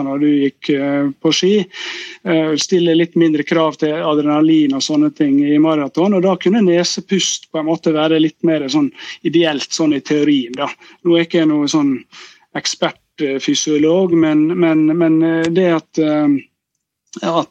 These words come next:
at enkelte idretter kunne hatt nytte av å fokusere på nesepust, ser jeg slett ikke bort fra. Eh, og så er det litt, selvfølgelig litt annerledes med,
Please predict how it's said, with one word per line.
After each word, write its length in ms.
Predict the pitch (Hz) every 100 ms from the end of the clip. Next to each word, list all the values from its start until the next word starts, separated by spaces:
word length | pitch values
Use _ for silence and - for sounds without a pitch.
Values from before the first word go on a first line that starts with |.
| -
at 220 | 160 -
enkelte 480 | 233 180 196 - 165
idretter 680 | 190 160 165 190 170 - 139
kunne 320 | - 151 151
hatt 460 | 135 160 _ - - - - - -
nytte 480 | 165 165 _ _ 185
av 200 | 151 139
å 80 | 131
fokusere 640 | - - 151 185 160 139
på 80 | - 147
nesepust, 600 | 160 - 185 185 202 -
ser 180 | 233 180
jeg 160 | 151 147
slett 240 | - 175 143
ikke 280 | 156 156 151
bort 240 | 147 -
fra. 200 | - 139 139 - - - _ 151
Eh, 380 | 143 143 143 156
og 60 | 156
så 120 | - 190
er 80 |
det 80 | 165
litt, 160 | 165 160
selvfølgelig 400 | 175 180 156 160
litt 120 | 160 147
annerledes 460 | 151 151 143 -
med, 320 | 151 135 135